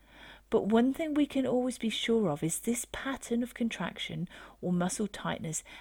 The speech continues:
has a beginning or a root cause in the center of your body, such as within your lower back, your abdomen, or your pelvis. So why is this the case? Well, it's often due to the fact that the person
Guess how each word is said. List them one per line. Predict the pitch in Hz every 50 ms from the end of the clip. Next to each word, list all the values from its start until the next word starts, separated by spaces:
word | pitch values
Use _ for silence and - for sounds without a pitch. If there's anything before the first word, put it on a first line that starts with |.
| - - - -
has | - 220 220 - 247
a |
beginning | 214 - 208 190 - - 233 220 165 135 123 156 151
or | 156 165 165
a | 165
root | 175 180 185 180 - - -
cause | - - 185 165 143 147 151 - - - -
in | 180 175 175
the | 170 170
center | - - - - 180 180 180 - - 190
of | 175 175
your | 190 170 170 -
body, | - 214 233 214 - - - - - - - - - - - - -
such | - - 190 - - - 180
as | 165 -
within | 175 165 - 165 160
your | 156 156 156
lower | 156 151 151 147 139 -
back, | - 202 202 - - - - - - _ - - - _ _ -
your | 147 139 - -
abdomen, | - 220 247 - - 160 143 131 - 120 - - - _ - -
or | - 180 180 190
your | 196 202
pelvis. | - - - 226 262 269 226 - - - - - - - - _ _ _ _ _ _ _ _ _ _ _ _ _ _ _ _ _ _ _ _ _ _ _ _
So | - - - 262
why | 240 262 247 247 277
is | 285 294 - -
this | 294 277 -
the | - 277
case? | - - - 320 311 208 - - - - - - _ _ _ _ _ _ _ _ _ _ -
Well, | - - 131 127 - - - _ _ _ _ _ _ - _ _ _ _ _ _ _ - - - - -
it's | 285 - - -
often | - 262 - - - 302 269 254
due | 240 262 247 233
to | - - 220 208
the | 202 190
fact | - - 208 185 - - -
that | - 185 - - -
the | 208 -
person | - - - 208 208 220 220 - - 220 214 214